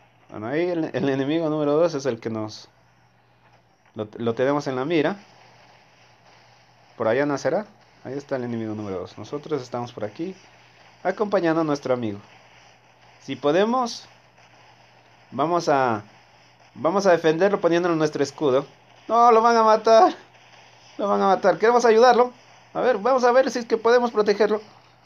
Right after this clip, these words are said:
Eso, ahí lo ayudamos. Ahí lo ayudamos. No le pegas a mi amigo, ¿no? Bueno, me mató. Lo defendí con mi vida. Sacamos al escorpión. No vamos a matar al que lo destruyó, sino que ya tenemos a nuestro amigo. ¿Cuál era?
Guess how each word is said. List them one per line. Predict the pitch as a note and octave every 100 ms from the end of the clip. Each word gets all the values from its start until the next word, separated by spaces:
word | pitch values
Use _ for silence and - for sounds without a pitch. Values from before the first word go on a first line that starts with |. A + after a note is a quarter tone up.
| _ _
Eso, | - D#3+ D#3 D#3 C3+ C#3+
ahí | D#3+
lo | F3
ayudamos. | D#3+ D#3+ F3 B2+ - - - _
Ahí | E3 G3
lo | F#3+
ayudamos. | F#3 F3 C#3 A#2+ - - - -
No | D3 E3+
le | F#3
pegas | F3+ E3 D#3
a |
mi | D3
amigo, | C#3+ A#2+ C3
¿no? | F3 - - _ _ _ - - - _ _ _ _ _ _ - - - - - -
Bueno, | C3+ C3+ B2
me | A2+ A#2
mató. | A#2+ A#2+ C3 C#3 - - - _ - - - - _ _ _
Lo | B2+
defendí | C3+ C3 C#3+ G3
con | G3+ E3+
mi | C#3+
vida. | D#3+ F3+ F3
Sacamos | - A#3+ F3 E3
al | C3+
escorpión. | A#2+ A#2 A#2+ A#2 E3+ F#3 - - - -
No | A#3
vamos | D4+ C#4+
a |
matar | A#3+ G#3+ A3+
al | A#3
que | - F3+ D#3+
lo | D3 C#3+
destruyó, | C3+ C#3 C3+ A2+
sino | - D3+ F#3
que |
ya | F3+ F3
tenemos | E3+ E3 E3
a | D3+
nuestro | B2+ C3+ B2+
amigo. | B2+ D#3 D#3
¿Cuál | D3+ C3
era? | B2+